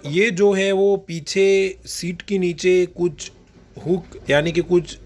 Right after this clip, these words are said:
चीज़ आपको लगानी है एक्स्ट्रा, तो लगाने के लिए ये स्पेशली स्प्लेंडर प्रो में आता है अलग से।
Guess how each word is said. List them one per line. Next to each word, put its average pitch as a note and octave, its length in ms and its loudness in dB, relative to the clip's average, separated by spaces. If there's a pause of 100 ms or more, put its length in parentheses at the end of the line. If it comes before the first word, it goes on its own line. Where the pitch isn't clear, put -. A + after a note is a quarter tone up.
(160)
चीज़ D#3 360 -4
आपको D3 260 -2
लगानी D#3 440 0
है D#3+ 140 2
एक्स्ट्रा, B2 400 -4 (560)
तो D#3+ 280 0
लगाने D3+ 420 2
के E3 160 -2
लिए E3 300 0
ये D3+ 260 -2
स्पेशली D#3+ 840 -2 (460)
स्प्लेंडर D3 400 0
प्रो C#3+ 240 0
में D3 160 2
आता C#3 260 0
है D#3 160 0
अलग D3 240 -2
से। A3 280 -4